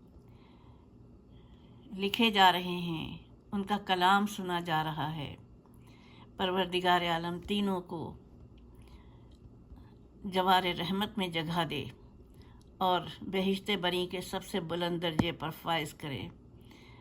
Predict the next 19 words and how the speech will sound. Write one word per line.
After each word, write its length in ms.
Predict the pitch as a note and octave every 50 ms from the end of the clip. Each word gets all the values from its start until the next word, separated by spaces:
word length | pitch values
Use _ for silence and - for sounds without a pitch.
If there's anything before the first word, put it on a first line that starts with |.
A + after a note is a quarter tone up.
| - - -
اس 180 | G#3+ G3 -
کے 120 | - F#3 F3+
ساتھ 420 | F#3 - F#3 D#3+ E3 E3 E3 F3+
اجازت 480 | F3 E3+ E3+ D3 C#3 D3 D#3+ D#3 D3 -
چاہوں 360 | D3 C#3+ D#3 D3+ D#3 C3 -
گی، 120 | A2+ C3+
خدا 300 | D3+ - - D#3 D#3+ D#3
حافظ۔ 880 | D#3+ E3 C3+ D3+ D3+ - - C#3 B2+ C#3 - - - - - - - - - - - - - - - - - - - - - -
میری 420 | A#3+ G#3+ G#3 G#3 G#3 G#3 G#3 G3+ G3
بھی 120 | G3 G3
تعزیت 640 | F#3+ - G3+ F#3 F3+ F3+ F3+ F3+ F3+ F#3 F#3 -
ہے 80 | G3+ F#3
تینوں 420 | - - - F#3+ F#3+ G3 G3 F#3
گھرانوں 480 | F3 F3 F3+ F3+ E3+ E3+ F3 F3 F3 E3+
کے 140 | E3+ F3 F3
ساتھ، 540 | F3 - - E3+ C#3 B2+ - - - - - - - - - - - - - - - - -
دلی 400 | - G3 F3+ G3+ G#3+ A3+ A#3 A3+
تعزیت 640 | A3+ - G3 F3+ E3+ E3 E3 D#3+ D#3 D#3 D#3 - -
ہے۔ 160 | D3 C#3+ D#3+